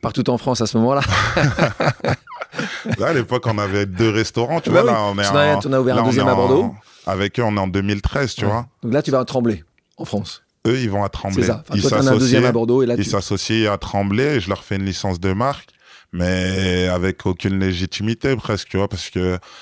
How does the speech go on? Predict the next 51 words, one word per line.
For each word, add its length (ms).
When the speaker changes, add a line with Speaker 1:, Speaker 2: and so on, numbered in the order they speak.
Speaker 2:
normalement, 340
quand 160
tu 120
payes 220
une 100
marque, 320
c'est 160
pour 200
sa 120
re-, 180
sa, 180
Speaker 1:
Bah 120
oui. 80
Speaker 2:
sa 140
connaissance. 520
On 100
est 80
là, 180
on 100
est 40
à 100
Bordeaux, 380
on 100
travaille, 560
Speaker 1:
<laughs> 20
Speaker 2:
mais 300
à 140
Paris, 340
personne 420
connaît. 320
Speaker 1:
Et 120
donc, 320
et, 280
mais 140
ils 60
sont 120
sympas, 300
ils, 360
en 120
tout 120
cas, 160
c'est, 400
Speaker 2:
Donc, 160
Speaker 1:
c'est 120
Speaker 2:
ils 60
font 180
le 40
premier, 800
ils 120
le 140
lancent, 540